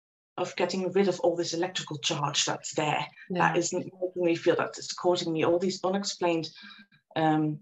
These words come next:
Speaker 1: aches and pains and emotions and what's going on here." So I ended up going on a <laughs> holiday to Scotland with a friend because I just wanted to be in nature. So I chose nature as a way of really reconnecting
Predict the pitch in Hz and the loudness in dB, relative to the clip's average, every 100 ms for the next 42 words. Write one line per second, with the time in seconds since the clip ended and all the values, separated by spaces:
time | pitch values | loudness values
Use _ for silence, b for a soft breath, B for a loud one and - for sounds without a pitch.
0 | - 190 185 185 - 147 - 180 180 143 | -2 4 4 4 -2 -4 -2 0 0 0
1 | 143 170 165 - 180 170 - 160 165 254 | 0 2 2 2 -2 -4 -4 0 2 2
2 | - 180 175 180 185 180 165 131 135 - | 2 4 4 6 2 0 -4 -4 -6 -12
3 | B B B B - - 226 214 214 208 | B B B B -8 4 8 10 10 8
4 | 202 208 240 240 233 214 190 190 185 190 | 6 6 6 6 4 4 4 6 2 2
5 | 220 208 180 175 196 - - - - 180 | 4 4 6 4 2 -6 -6 -4 -4 -6
6 | 180 226 180 175 - 156 165 269 - b | -10 -4 -2 0 -2 -4 -2 -4 -4 b
7 | b b b b _ _ _ - - 262 | b b b b _ _ _ -20 -2 0
8 | - 262 - 185 170 170 - 160 156 160 | 2 2 4 4 4 2 0 -2 -4 -10
9 | 156 160 170 156 147 - _ _ _ _ | -10 -6 -2 -2 -4 -10 _ _ _ _
10 | - 160 170 247 247 - 147 - - _ | -2 0 4 6 6 2 -6 -8 -20 _
11 | - 165 180 180 240 226 220 196 202 196 | 0 2 2 4 6 6 6 4 4 2
12 | - 156 - 170 170 165 180 175 185 165 | 0 -2 -2 -2 -2 2 4 4 0 -2
13 | 160 160 - 175 185 165 160 269 277 240 | -2 -4 -2 2 4 4 4 2 2 -2
14 | - - - 269 131 | -2 -4 -8 -10 -10